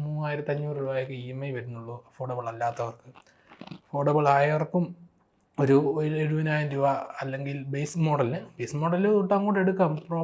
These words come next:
മാക്സ് മോഡൽ ഒന്നര ലക്ഷം രൂപ വരെ ഉണ്ട്. അപ്പം അത് എടുക്കുന്നതിൻ്റെ അകത്ത് ഉപയോഗം എന്താണെന്ന് വെച്ചെന്നാൽ നമുക്ക് <clears throat> ഇപ്പം സോഷ്യൽ മീഡിയയിലൊക്കെ ഒന്ന് ആക്റ്റീവ് ആകാൻ ആഗ്രഹിക്കുന്നവർ, അപ്പം അത് ഏത് റ് ജോലി ചെയ്യുന്നവരായിക്കോട്ടെ, ഇപ്പം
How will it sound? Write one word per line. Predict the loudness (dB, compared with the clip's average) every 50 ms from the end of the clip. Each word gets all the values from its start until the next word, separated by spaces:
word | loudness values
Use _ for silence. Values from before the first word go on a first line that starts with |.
| -2
മാക്സ് | -2 -2 -4 -2 -2 -2
മോഡൽ | -2 -2 -4 -4 -2
ഒന്നര | -2 -2 -2 -2 -4
ലക്ഷം | -4 -4 -4 -2
രൂപ | -2 -2 -2
വരെ | -2 -2 -2 -4
ഉണ്ട്. | -4 -4 -6 -6 -6 -8 -16 -20 -20 -20 -20 -20 -20 -16 -16 -16
അപ്പം | -6 -4 -2 0 0 2 2
അത് | 4 4 4 4
എടുക്കുന്നതിൻ്റെ | 2 2 2 2 2 4 6 6 6 6 6
അകത്ത് | 6 4 4 2
ഉപയോഗം | 2 2 2 4 4 4 4 2
എന്താണെന്ന് | 2 2 0 0 -2 -2
വെച്ചെന്നാൽ | -2 -2 -2 0 0 -2 -2 -4 -4 -2
നമുക്ക് | -2 -2 0 0 -2 -4 0 4
<clears throat> | 6 8 8 10 10 10 8 8 8 6 4 2 0 -6 -10 -14 _ _ _ _ _ _ _ _ _ _ _ 2
ഇപ്പം | 4 6 6 4 2 0 -4 -6 -6 -6 -12 -14 -18 _ _ _ -20 -20 -20 -20 -20 _ _ 6
സോഷ്യൽ | 8 8 8 8 8 6
മീഡിയയിലൊക്കെ | 6 8 8 10 10 10 8 8 4 2 -2
ഒന്ന് | -2 0 0 -2
ആക്റ്റീവ് | -2 4 4 6 6 6 4
ആകാൻ | 4 2 0 -2 -2 -4
ആഗ്രഹിക്കുന്നവർ, | -4 -2 -2 -2 -2 -2 -2 -4 -6 -6 -6 -4 -6 -6 -6 -6 -10 -12 _ _ _ _ _ _ _ _ _ _ _ _ _ _ _ _ _ _ _
അപ്പം | -8 -2 0 0 0 0 0 0
അത് | 2 4 6 6 6
ഏത് | 8 8 8 8
റ് | 8 6 4 4 4 6
ജോലി | 6 6 6 6
ചെയ്യുന്നവരായിക്കോട്ടെ, | 4 2 2 0 -2 -2 -2 -2 -2 -4 -4 -6 -8 -6 -8 -8
ഇപ്പം | -8 -8 -10 -10